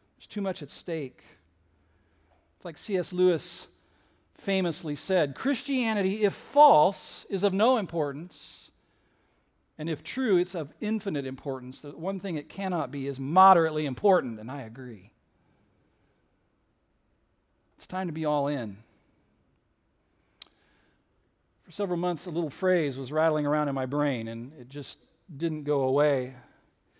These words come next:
Especially when I would turn on the news at night, and, and there it was again, another terrorist attack. It seemed like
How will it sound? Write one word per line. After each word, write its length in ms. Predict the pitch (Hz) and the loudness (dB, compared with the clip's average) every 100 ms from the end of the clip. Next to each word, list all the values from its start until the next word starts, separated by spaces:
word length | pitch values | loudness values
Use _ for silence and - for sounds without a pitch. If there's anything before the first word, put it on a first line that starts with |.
| _ _ - | _ _ -16
Especially 400 | 175 - 339 311 | -8 -4 -2 2
when 140 | 262 | 4
I 80 | 233 | 6
would 100 | 214 | 4
turn 160 | - 247 | 2 -2
on 120 | 226 | -2
the 80 | 196 | 0
news 240 | 208 208 | -2 -2
at 60 | 196 | 0
night, 260 | 185 190 | 2 4
and, 120 | 170 185 | 2 -4
and 140 | 151 | -6
there 120 | 156 185 | -2 -2
it 80 | |
was 180 | 185 165 | -2 -2
again, 240 | 165 165 135 | -4 -4 -2
another 360 | 135 160 165 | 0 0 -2
terrorist 500 | 160 175 151 131 - | -4 -2 0 -2 -6
attack. 380 | 127 139 113 101 | -10 -8 -8 -10
It 80 | 120 | -14
seemed 180 | 170 | -10
like 140 | 147 | -8